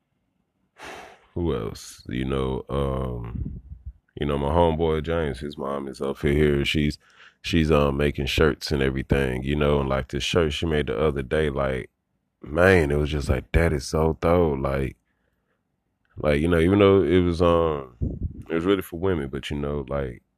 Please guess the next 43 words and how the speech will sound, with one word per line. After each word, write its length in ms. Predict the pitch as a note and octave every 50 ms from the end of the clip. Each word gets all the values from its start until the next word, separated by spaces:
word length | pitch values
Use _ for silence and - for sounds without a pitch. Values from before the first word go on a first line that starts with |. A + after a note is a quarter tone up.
| _ _ -
it 60 | D#2+
wasn't 200 | E2 E2 D2+ C#2+
a 40 | C2+
girly 340 | C2 D2+ D#2 D2+ C#2+ C2+
shirt, 280 | B1 - - C#2+ C2+ A#1
like, 180 | B1+ C2+ C2 B1+
girly, 300 | C#2 C#2+ D2 C#2+ C#2 C2
girly, 320 | B1+ C#2 C2+ C2+ C2+ C2
like, 320 | C2 C2 C2 C2 B1 -
you 60 | - B1+
know, 140 | B1+ B1+
pink 260 | B1 - D#2 D2 C#2 B1+
and 60 | B1+
stuff, 240 | - - C#2 C2+ B1+
but 120 | B1+ C#2+ C#2+
it 60 | D2
was 160 | C#2 C2 -
like, 260 | C#2+ C2+ C2+ B1+ - _ _ _ _ _ _ _ _ _ -
you 120 | D#2+ D#2
know, 180 | D2+ D2 C#2+ C2+
the, 260 | B1+ - - - D2
um, 540 | D2+ D2 D2 C#2 C2+ C2+ B1+ B1 A#1 G#1 - - - A#1+ - - -
what 180 | - D2+ D2+ D2
she 140 | - - D#2
wrote 280 | C#2 D#2 E2 E2+ E2
on 160 | D#2 C#2 C2+ B1+
there, 280 | B1+ B1 A#1 A1 A#1 B1 A#1 B1 - -
you 120 | C2+ C2+
know, 280 | C2+ C2+ C2 B1+ B1 B1 B1 - _ _ _ _ _ _ _ _ - D2
or, 240 | C#2+ C#2+ C#2 C#2
you 120 | C#2 C#2 D2
know, 140 | D#2+ D2 C2
the 80 | B1
picture 680 | A#1+ - G2+ F#2 E2+ - - - B1 B1 B1 B1+ - - - _ _ _ - -
was, 340 | C#2 C#2+ C#2+ C#2 C2 - C2+
you 100 | C#2 C#2+
know, 160 | C#2+ C#2 C2+
a 40 | C2
shirt 380 | - - D#2 D2 C#2 C2+ - _ _
to 160 | - - D2+
empower 680 | B1 B1 C2+ C#2 - E2 D#2 C#2+ B1+ B1+ B1+ B1 A#1+ - _ - - - - _ - -
black 260 | D2 D#2 D2 C#2 -
women, 400 | D#2 D#2 D2+ C#2 B1+ G1+ G1+